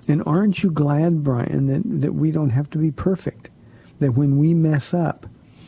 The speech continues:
uh, aren't you glad that when we drift into sin or just even outright fall into sin, aren't you glad that God is the one who sealed our salvation? So that's the short answer.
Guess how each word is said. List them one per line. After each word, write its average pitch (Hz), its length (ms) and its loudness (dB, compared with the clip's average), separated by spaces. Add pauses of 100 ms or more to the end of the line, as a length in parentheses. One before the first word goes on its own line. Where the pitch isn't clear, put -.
(400)
uh, 127 80 -2
aren't 147 340 0
you 170 80 0
glad 151 440 0
that 139 200 -4
when 143 220 0
we 156 200 0
drift 139 380 0
into 151 340 0
sin 139 600 2 (320)
or 143 120 0
just 143 280 -2
even 143 200 0
outright 143 480 -2
fall 202 360 -2
into 127 200 0
sin, 120 240 -4
aren't 160 440 -2
you 180 100 0
glad 160 760 -2 (1300)
that 165 160 -4
God 170 260 0
is 151 160 0
the - 80 -4
one 135 200 0
who 131 140 0
sealed 135 400 -2
our 127 140 0
salvation? 127 680 -2 (760)
So - 140 -2
that's 190 260 0
the 196 80 2
short 165 300 2
answer. 123 400 -2